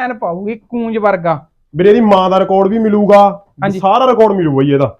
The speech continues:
Speaker 1: Mother father ਦਾ।
Speaker 2: Mother father ਦਾ ਸਾਰਾ, ਦਾਦੀ ਦਾ ਵੀ ਮਿਲੂਗਾ ਬਈ ਇੱਥੇ ਤੱਕ ਕੀ।
Speaker 1: ਅੱਛਾ।
Speaker 2: ਹਾਂਜੀ, ਹਾਂਜੀ, ਹਾਂਜੀ।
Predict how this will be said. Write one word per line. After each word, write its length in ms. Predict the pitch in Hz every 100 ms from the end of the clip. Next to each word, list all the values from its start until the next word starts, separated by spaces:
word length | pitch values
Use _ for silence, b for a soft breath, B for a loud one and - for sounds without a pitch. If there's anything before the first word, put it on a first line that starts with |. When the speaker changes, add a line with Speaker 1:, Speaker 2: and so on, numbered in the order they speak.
| -
Speaker 1:
Mother 300 | 208 233 226
father 280 | 226 208 185
ਦਾ। 80 | 170
Speaker 2:
Mother 320 | 196 190 202
father 200 | 196 190
ਦਾ 80 | 196
ਸਾਰਾ, 260 | 190 170 190
ਦਾਦੀ 340 | 156 180 156
ਦਾ 80 | 196
ਵੀ 100 | 233
ਮਿਲੂਗਾ 280 | 220 170 156
ਬਈ 120 | 151
ਇੱਥੇ 160 | 170 160
ਤੱਕ 180 | 147 135
ਕੀ। 140 | 113 -
Speaker 1:
ਅੱਛਾ। 320 | 220 240 190 151
Speaker 2:
ਹਾਂਜੀ, 280 | 165 165 160
ਹਾਂਜੀ, 260 | 147 120 120
ਹਾਂਜੀ। 220 | 110 92